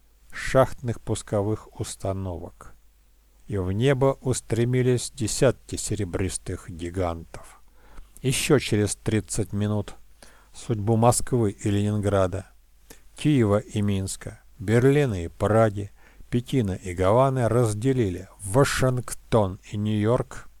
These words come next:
Лос-Анджелес и Сан-Франциско, Бонн и Лондон, Париж и Рим,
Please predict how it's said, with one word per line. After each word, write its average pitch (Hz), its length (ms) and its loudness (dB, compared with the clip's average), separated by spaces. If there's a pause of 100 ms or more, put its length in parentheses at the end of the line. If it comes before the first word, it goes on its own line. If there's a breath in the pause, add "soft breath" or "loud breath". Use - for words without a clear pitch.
(760 loud breath)
Лос-Анджелес 101 1400 4
и 110 80 0
Сан-Франциско, 104 1400 4 (580)
Бонн 123 480 2 (440)
и 107 100 -2
Лондон, 123 640 2 (300)
Париж 127 580 4
и 98 140 -2
Рим, 139 380 0